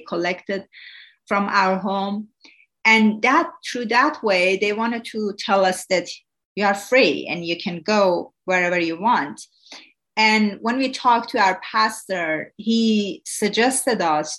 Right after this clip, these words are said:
to leave the country and not to stay for the last court. Um, but we prayed and we felt, "No, we are not going to leave the country. We are going to stay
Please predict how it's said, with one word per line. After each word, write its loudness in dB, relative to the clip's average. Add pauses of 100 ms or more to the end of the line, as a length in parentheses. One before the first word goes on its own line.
to 0
leave 2
the 0
country -10
and -4
not 2
to -4
stay 2
for -2
the -2
last 2 (160)
court. -6 (800)
Um, 4 (200)
but 0
we 2
prayed 2
and -2
we 2
felt, -2 (200)
"No, -2 (320)
we 0
are -2
not 0
going 0
to -8
leave 0
the -6
country. -14
We -2
are 0
going -4
to -10
stay 0